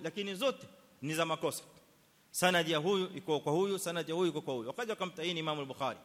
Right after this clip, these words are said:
rahmatullahi ta'ala alayhi. Katika jalsa kama hivi, amekaa katika jalsa ya elimu, baada ya kumaliza wale watu wakawa,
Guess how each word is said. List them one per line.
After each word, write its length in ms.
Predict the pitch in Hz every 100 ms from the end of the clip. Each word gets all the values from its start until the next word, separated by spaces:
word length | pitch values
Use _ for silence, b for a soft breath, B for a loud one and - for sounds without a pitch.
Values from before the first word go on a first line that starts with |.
| - - _ _ _
rahmatullahi 680 | 143 151 160 139 143 143 135
ta'ala 320 | 135 135 127
alayhi. 200 | 120 113 92 - B B B B _
Katika 260 | - 143 -
jalsa 320 | 151 214 -
kama 220 | 151 165 156
hivi, 140 | 156
amekaa 360 | 147 143 185 190
katika 280 | 156 143
jalsa 280 | 135 170 170
ya 80 | 143
elimu, 320 | 143 190 208 - - - -
baada 260 | 139 156 143
ya 40 |
kumaliza 440 | 143 139 175 170
wale 140 | 143 156
watu 120 | 147
wakawa, 300 | 139 139 123